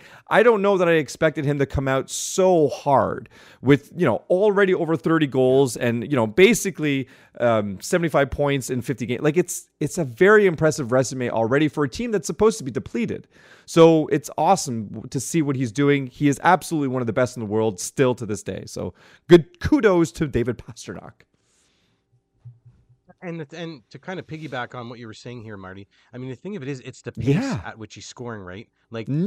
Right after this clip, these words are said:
Speaker 2: nothing's changed.
Speaker 1: changed. It's so
Speaker 2: It's like,
Speaker 1: weird.
Speaker 2: it's like, it's like Bergeron's
Speaker 1: Yeah.
Speaker 2: still there. It's like
Speaker 1: Yeah.
Speaker 2: everybody's still there. Like, nothing. A-, and, and I'm sorry, I,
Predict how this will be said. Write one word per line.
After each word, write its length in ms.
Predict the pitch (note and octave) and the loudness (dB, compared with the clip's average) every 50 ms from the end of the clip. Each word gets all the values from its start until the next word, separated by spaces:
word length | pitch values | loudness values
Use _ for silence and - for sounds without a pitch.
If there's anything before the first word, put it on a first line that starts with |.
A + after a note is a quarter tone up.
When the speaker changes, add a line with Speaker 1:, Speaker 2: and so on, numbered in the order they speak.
| B3 B3+ | 2 2
Speaker 2:
nothing's 240 | C4 - C#4+ A3 - | 2 0 -2 -4 -6
changed. 400 | - - C4 C#4+ E4+ F4 A3 - | -4 -2 -2 -2 0 -2 -2 -4
Speaker 1:
changed. 100 | F3+ - - | -4 -6 -10
It's 100 | G3 - | -10 -10
so 200 | - - E4 D#4+ | -4 -2 -2 -2
Speaker 2:
It's 100 | A#3 A3+ | -2 -2
like, 120 | C4 D4 D4+ | -4 -2 0
Speaker 1:
weird. 160 | F4 F4+ G#3 | 0 0 0
Speaker 2:
it's 140 | A#2+ G2 F#3 | -2 -2 -4
like, 140 | F3+ D3+ - - | -6 -6 -8 -10
it's 220 | F3 D#3+ C#3 - | -12 -12 -4 -4
like 200 | F#3 F3 C3+ - | -4 -4 -4 -2
Bergeron's 420 | - E3 D#3+ - D#3+ D3 C#3 C#3 | -2 0 0 0 0 -2 -4 -4
Speaker 1:
Yeah. 0 | C#3+ | -6
Speaker 2:
still 260 | A#2 - - E3 D3 | -8 -6 -6 -6 -4
there. 300 | C3 C#3+ D#3+ C3 A2 F#2+ _ _ _ _ _ _ _ _ | -2 -4 -4 -4 -6 -10 _ _ _ _ _ _ _ _
It's 140 | C#3 C#3+ - | -14 -10 -8
like 160 | D#3+ D3+ C#3 | -8 -8 -8
Speaker 1:
Yeah. 80 | - - | -8 -8
Speaker 2:
everybody's 480 | D3+ E3 D#3 D#3+ D3+ F#3 F#3 F#3 D#3+ - | -8 -6 -4 -2 -2 -2 -2 -4 -8 -12
still 240 | - - F#3 F3+ F3+ | -10 -8 -8 -6 -6
there. 380 | D#3+ E3+ D#3 D#3 D#3+ D#3+ D#3 B2+ | -6 -6 -6 -6 -6 -8 -8 -10
Like, 200 | C3+ B2 - - | -12 -14 -12 -14
nothing. 560 | B2+ B2 B2 C#3 D3+ - - F#3 F#3 F3+ F#3 - _ _ _ _ _ - | -14 -10 -10 -10 -12 -10 -12 -12 -12 -12 -14 -18 _ _ _ _ _ -18
A-, 100 | F3 E3 - | -18 -12 -8
and, 260 | F3+ E3+ E3+ D#3+ - _ | -8 -8 -8 -10 -14 _
and 120 | D3+ D#3 D3+ D#3 | -12 -10 -8 -8
I'm 100 | F3 F3 | -8 -10
sorry, 520 | - - - C#3 C3+ B2+ B2 A2 G#2+ - - E2+ D#2 | -12 -12 -10 -8 -8 -8 -10 -12 -14 -18 -20 -20 -20
I, 240 | G#2+ A2 _ A#2 | -20 -20 _ -20